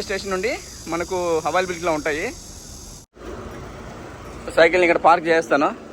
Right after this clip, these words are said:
బైసికల్ స్టోరేజ్ అంట చూడండి, జజాంగో అంటే బైసికల్ అని. ఎస్ఆర్టీ అని ఉందే,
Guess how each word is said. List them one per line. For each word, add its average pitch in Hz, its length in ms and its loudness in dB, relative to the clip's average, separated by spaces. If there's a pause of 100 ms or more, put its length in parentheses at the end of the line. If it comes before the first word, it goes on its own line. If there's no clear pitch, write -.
(1080)
బైసికల్ 175 420 4
స్టోరేజ్ 180 480 6
అంట 131 100 0
చూడండి, 156 560 2 (1160)
జజాంగో 180 540 6
అంటే 165 180 6 (100)
బైసికల్ 147 380 4
అని. 147 140 0 (4000)
ఎస్ఆర్టీ 214 500 6
అని 214 120 2
ఉందే, 196 200 4